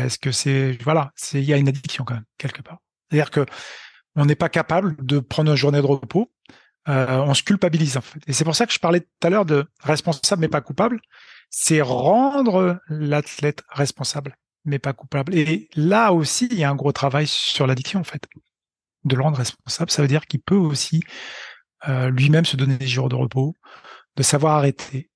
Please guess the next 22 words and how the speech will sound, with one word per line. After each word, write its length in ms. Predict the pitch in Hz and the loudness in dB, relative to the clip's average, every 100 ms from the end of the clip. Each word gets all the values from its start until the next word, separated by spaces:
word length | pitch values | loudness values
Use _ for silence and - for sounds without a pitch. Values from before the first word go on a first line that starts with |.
| - | -10
s'il 260 | - - 143 | -6 -2 -2
faut 140 | - | 0
arrêter, 420 | 139 131 - 135 | 0 0 -4 -6
de 160 | 131 147 | 0 0
savoir 480 | 135 156 143 156 143 214 | 2 0 2 2 0 -4
se 240 | - - | 0 2
soigner. 420 | 147 170 156 139 - _ _ _ _ _ _ - | 2 4 2 0 -4 _ _ _ _ _ _ -6
On 60 | |
parle 220 | 127 139 135 | 0 2 2
d'athlètes 340 | 135 - 147 | 0 0 0
des 120 | 135 | 0
fois 300 | - - 143 | -4 -4 -2
qui 200 | 135 - | -2 -2
veulent 160 | 127 131 | -2 0
pas 140 | 147 | 0
se 100 | - | 0
faire 100 | 135 | 0
opérer, 400 | 131 - 123 185 | 0 0 2 2
puis 260 | 226 135 123 | 2 0 2
on 260 | 123 131 127 | 0 2 2
en 60 | |
voit. 500 | 120 123 135 165 156 | 2 0 2 2 0